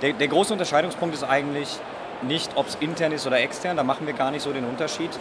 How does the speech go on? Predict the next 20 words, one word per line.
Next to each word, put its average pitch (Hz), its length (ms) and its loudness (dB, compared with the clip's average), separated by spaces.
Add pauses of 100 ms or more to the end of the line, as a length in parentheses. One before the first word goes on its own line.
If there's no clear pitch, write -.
(340)
Der 127 100 2
Punkt 143 260 -2
ist, 147 280 -2 (260)
gibt 143 200 -2
es 165 100 -2
schon 156 200 0
eine 147 180 2
Version 147 400 2 (200)
auf 139 180 2
dem 143 160 0
Markt 135 420 2 (420)
oder 135 200 4
genau 127 340 2
wie 135 80 -2
Sie 127 100 -2
sagen, 123 380 2
machen 120 220 0
wir 123 80 2
das 113 120 -6
gleichzeitig? 110 580 0